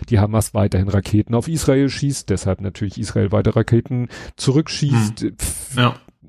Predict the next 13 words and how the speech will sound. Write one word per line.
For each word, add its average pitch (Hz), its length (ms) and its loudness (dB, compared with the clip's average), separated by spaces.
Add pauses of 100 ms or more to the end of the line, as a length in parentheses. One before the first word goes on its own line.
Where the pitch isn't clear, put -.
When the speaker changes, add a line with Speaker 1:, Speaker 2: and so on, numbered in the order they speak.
(280)
Speaker 1:
das, - 180 0 (180)
das - 220 0
können 139 200 0
sie, 139 200 2 (220)
das - 180 0
könnte 143 300 2
auch 127 180 2
noch 123 240 -2 (500)
Wochen, 131 360 -2
Monate 127 380 2
lang 120 240 2
weitergehen, 120 560 2 (200)
nachdem 120 760 0